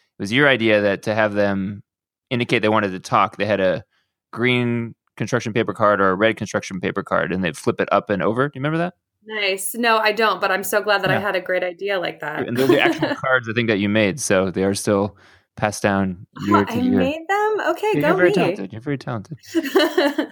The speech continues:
Speaker 1: Yeah, so a lot of those things still hang around. Cats is still around, um, all those good things.
Speaker 2: That was your idea, though.
Speaker 1: That one hung in there. The Tennis Channel is still around, for better or worse.
Speaker 2: The Tennis Channel.
Speaker 1: Everybody loves that Tennis
Speaker 2: God,
Speaker 1: Channel.
Speaker 2: every time I see an advertisement for the Tennis Channel, I'm like, "Oh, the
Speaker 1: Yeah.
Speaker 2: Tennis Channel. I know what their offices look like."
Speaker 1: Yeah.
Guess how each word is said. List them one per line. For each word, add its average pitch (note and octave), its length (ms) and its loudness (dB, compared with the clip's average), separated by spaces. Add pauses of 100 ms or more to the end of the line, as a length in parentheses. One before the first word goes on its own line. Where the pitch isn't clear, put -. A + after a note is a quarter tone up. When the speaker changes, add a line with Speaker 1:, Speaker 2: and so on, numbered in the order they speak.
(140)
Speaker 1:
Yeah, A2+ 160 0
so - 120 -2
a - 20 6
lot C3 80 6
of B2 40 2
those A#2+ 160 2
things G#2+ 220 -2
still G2+ 340 2
hang G2 260 -4
around. G2 220 -2
Cats B2 240 0
is A2 100 -2
still A2 200 2
around, G#2 580 0
um, G2 640 -6
all G#2+ 120 -4
those G2+ 360 -8
good G#2 160 -8
things. - 140 -6
Speaker 2:
That A#3 140 2
was A#3 140 0
your F#3+ 160 2
idea, F3 300 -2
though. E3 320 -4
Speaker 1:
That A#2+ 120 0
one A#2+ 100 -2
hung A2 160 -4
in F#2+ 100 -8
there. F#2 220 -6
The A#2 80 0
Tennis C3+ 260 0
Channel B2+ 260 0
is - 100 0
still A#2+ 200 2
around, A2+ 400 2
for A2+ 120 -2
better A2 220 2
or A2 60 2
worse. A2 220 2
Speaker 2:
The C4 80 2
Tennis C4 420 -2
Channel. C#4 720 -4
Speaker 1:
Everybody G2 260 -6
loves F#2 260 -2
that - 180 -2
Tennis - 220 -14
Speaker 2:
God, A#3 100 2
Speaker 1:
Channel. A#3 160 -4
Speaker 2:
every D4 200 4
time D#4 160 4
I B3+ 80 4
see B3 160 0
an G#3+ 60 0
advertisement F#3 580 0
for F3+ 80 0
the F3 80 4
Tennis F3 320 0
Channel, F3+ 200 0
I'm F3+ 120 0
like, A3 220 -4
"Oh, E4 340 0
the F4 80 0
Speaker 1:
Yeah. - 60 -2
Speaker 2:
Tennis F4 300 0
Channel. A#3+ 320 -2
I D4+ 120 2
know C4 120 2
what C4 140 2
their C#4+ 100 2
offices A#3+ 440 0
look F#3+ 220 0
like." F#3 300 0
Speaker 1:
Yeah. G2 260 -2